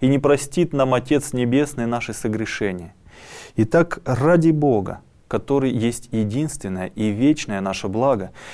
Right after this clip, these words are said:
и ради вечного веселья и радости, которое им Бог уготовал всем послушным Ему в райской сладости, нескончаемо жить и наслаждаться Его божественного лицезрения,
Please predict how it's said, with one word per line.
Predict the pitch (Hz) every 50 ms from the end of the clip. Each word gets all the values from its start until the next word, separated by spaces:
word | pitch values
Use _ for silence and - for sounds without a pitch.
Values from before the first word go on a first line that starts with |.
| - - -
и | - 113
ради | 117 127 131 131 131
вечного | 127 123 135 147 143 - - 135 127 127
веселья | 123 123 120 - - - 143 139 135 135 127 127
и | 131 123 110
радости, | 110 113 120 131 139 127 110 92 - - -
которое | - - 107 92 123 117 117 113 110 107
им | 107 - - 107 110 110 113 107
Бог | 107 123 127 - -
уготовал | 117 107 113 107 - 135 139 127 120 107
всем | 101 - - - 151 147 120 98
послушным | - 101 - - - 131 120 - - 104 98
Ему | 98 101 113 131 147 139
в | 107
райской | 98 107 107 104 - - 107 98
сладости, | - - - 120 131 135 123 104 - - - -
нескончаемо | 95 98 - - - 110 107 - - 120 113 113 110 107 104
жить | 107 123 131 127 - - - - - - - - -
и | 127
наслаждаться | 127 131 127 - 135 131 123 123 131 143 143 131 - - - -
Его | 101 98 104 107
божественного | 104 107 101 101 120 117 - - - 101 101 101 101
лицезрения, | 98 98 95 95 - 110 98 113 123 139 143 131 123 113 -